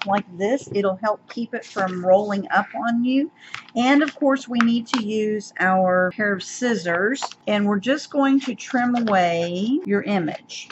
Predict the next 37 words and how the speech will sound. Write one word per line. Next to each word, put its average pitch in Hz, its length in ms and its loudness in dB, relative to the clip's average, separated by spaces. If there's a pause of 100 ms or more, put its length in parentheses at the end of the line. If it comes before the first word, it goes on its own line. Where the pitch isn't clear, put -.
Okay, 196 300 0
so 208 120 -8
you'll 208 200 2
do 233 180 -2
this 269 200 -2
for 226 180 -4
each - 340 -4
color 220 480 0
of 196 260 -2
iron-on 196 460 -2
that 190 140 -12
you're 180 160 -10
using, 220 680 -4 (140)
like 185 300 -4
that. 220 300 2 (320)
And 208 140 4
now 226 200 4
that 311 140 2
I've 277 180 4
got 233 240 2
this, 254 200 -4
then 214 180 -4
we're 220 120 -2
going 190 300 -4
to 208 120 -6
weed 196 380 0
it. - 420 -14
Always 240 400 4
start 233 300 2
up 233 160 0
in 202 160 2
one 208 240 0
corner 220 400 -2
with 202 200 0
my 180 200 0
weeding 214 420 0
tool 269 540 0